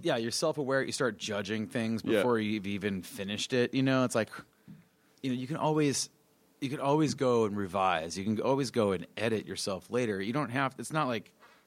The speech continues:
Speaker 1: instantly going out into the, onto YouTube right now. You know, it's like, <laughs> you can suck anonymously and it's fine. <laughs> You know, but, but
Speaker 2: That's a great,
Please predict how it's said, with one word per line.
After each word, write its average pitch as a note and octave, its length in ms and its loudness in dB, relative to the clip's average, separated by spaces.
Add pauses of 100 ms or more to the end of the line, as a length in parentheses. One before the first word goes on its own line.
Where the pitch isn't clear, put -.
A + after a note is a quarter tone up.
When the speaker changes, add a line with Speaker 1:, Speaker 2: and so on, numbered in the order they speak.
(520)
Speaker 1:
instantly B2+ 420 0
going A2+ 400 0
out G#2+ 200 0
into G#2 240 -2
the, F#2+ 260 0 (220)
onto G2 220 -6
YouTube G2+ 440 -2
right G2 240 0
now. F#2 300 2
You B2 120 4
know, C3 120 0
it's B2+ 120 -2
like, B2+ 280 -2 (360)
<laughs> - 380 -14
you D#3 140 2
can F#3 120 0
suck F#3+ 300 -2
anonymously D#3+ 680 2
and B2+ 80 2
it's C3+ 100 0
fine. C3+ 420 -2
<laughs> - 60 -12 (1500)
You G3 80 0
know, A#3+ 180 0
but, B3+ 120 0
but B3 80 0
Speaker 2:
That's C4+ 160 0
a D4+ 80 -2
great, C#4+ 480 -2